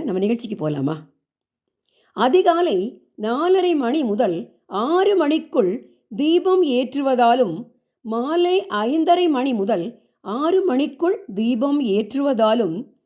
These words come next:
நிறைவான வளமும் பலன்களும் கிடைக்கும்.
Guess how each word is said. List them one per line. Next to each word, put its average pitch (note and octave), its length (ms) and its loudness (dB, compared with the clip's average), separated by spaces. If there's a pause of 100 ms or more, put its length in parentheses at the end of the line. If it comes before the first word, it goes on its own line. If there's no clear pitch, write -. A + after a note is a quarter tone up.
(460)
நிறைவான D#4 720 2
வளமும் A#3 560 0 (260)
பலன்களும் A3 500 -2
கிடைக்கும். - 460 -10